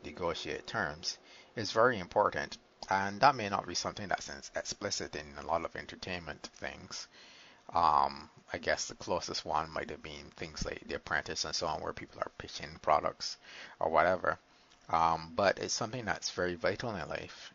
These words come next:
And I think that right now we're creating a society where people are totally incapable of having conversations where they negotiate anything. You only get people who can basically shout at each other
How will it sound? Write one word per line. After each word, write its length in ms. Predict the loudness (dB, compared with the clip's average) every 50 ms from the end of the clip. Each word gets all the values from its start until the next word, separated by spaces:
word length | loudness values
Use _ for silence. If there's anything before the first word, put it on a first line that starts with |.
| -8 -2
And 300 | 0 2 2 2 0 0
I 120 | -2 -2 -4
think 240 | -4 -8 -10 -6 -2
that 240 | 0 0 0 2 0
right 200 | -2 -2 -2 -4
now 160 | -4 -4 -4
we're 380 | -2 0 0 0 0 0 -2 -8 -12 _ _ -20 -20 -20 -20 _ _ -8
creating 680 | -4 0 0 0 0 0 -2 -4 -4 -6 -6 -8 -10 -14 _ -20 -20 -20 -12 _ -4
a 80 | -2
society 520 | 0 0 0 0 2 2 4 4 2 0 -2
where 200 | 0 0 0 0
people 500 | 0 -4 -8 -6 -2 0 0 0 0 0 0
are 100 | 0 0
totally 400 | 0 0 -2 -2 -2 -2 -4 -8
incapable 720 | -8 -6 -4 -4 -4 -4 -4 -6 -2 -2 -2 -2 -2 -6 -10 -8
of 160 | -8 -6 -4 -2
having 320 | -2 -2 -2 -2 -4 -8 -10 -12 -8
conversations 800 | -4 -4 -4 -4 -6 -8 -6 -4 -4 -6 -6 -8 -10 -10 -8 -6
where 140 | -6 -6 -6
they 100 | -8 -10 -12
negotiate 580 | -12 -12 -8 -6 -6 -6 -6 -6 -6 -8 -8 -10
anything. 360 | -12 -14 -14 -14 -14 -14 -14 -16 -18 -20 -20 -20 -20 -20 -18 -18 -20 -20 -20 -20 -20 -20 -18
You 220 | -14 -12 -8 -6 -6
only 160 | -6 -6 -4
get 200 | -2 -2 -2 -2
people 240 | -4 -10 -10 -8 -8
who 120 | -8 -10
can 180 | -12 -12 -12 -8
basically 380 | -6 -4 -2 -4 -4 -4 -8
shout 360 | -6 -4 0 0 0 0 0 -2
at 160 | -2 -2 -4
each 160 | -6 -6 -4
other 320 | -4 -4 -6 -8 -10 -10